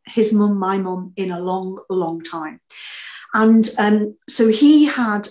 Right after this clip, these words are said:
um, called me to say that, you know, he's really upset. Um, he's beside himself because he's got this Mother's Day present and he's not gonna be able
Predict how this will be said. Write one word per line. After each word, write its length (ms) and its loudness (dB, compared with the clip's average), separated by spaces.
um, 480 -6
called 280 2
me 120 2
to 120 -4
say 440 -6
that, 260 -12
you 140 0
know, 420 -2
he's 260 0
really 220 4
upset. 680 -4
Um, 400 -12
he's 180 -4
beside 380 0
himself 320 -4
because 520 -4
he's 200 0
got 160 -4
this 160 0
Mother's 280 0
Day 160 -2
present 420 -6
and 300 -6
he's 260 -6
not 180 -4
gonna 140 -6
be 200 -2
able 300 -10